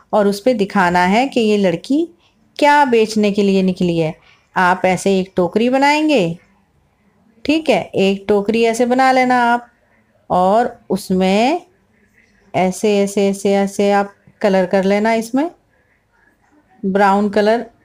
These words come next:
करके इस टोकरी को बना के फिर आप इसमें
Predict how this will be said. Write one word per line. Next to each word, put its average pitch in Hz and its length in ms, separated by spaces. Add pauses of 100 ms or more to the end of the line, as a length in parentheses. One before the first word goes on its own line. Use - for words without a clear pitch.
(1120)
करके 202 420 (1160)
इस - 240
टोकरी 202 360
को 214 120
बना 202 300
के 320 160 (460)
फिर 233 160
आप 233 420
इसमें 247 420